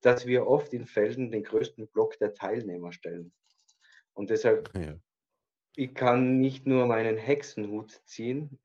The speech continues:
Speaker 1: weil ich gar keinen Hut auf hab derzeit, aber ich kann nicht nur voller Dankbarkeit sagen,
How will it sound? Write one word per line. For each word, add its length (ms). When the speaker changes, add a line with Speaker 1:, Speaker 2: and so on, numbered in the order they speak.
Speaker 1:
weil 140
ich 100
gar 100
keinen 200
Hut 120
auf 240
hab 140
derzeit, 400
aber 200
ich 60
kann 300
nicht 180
nur 100
voller 180
Dankbarkeit 580
sagen, 380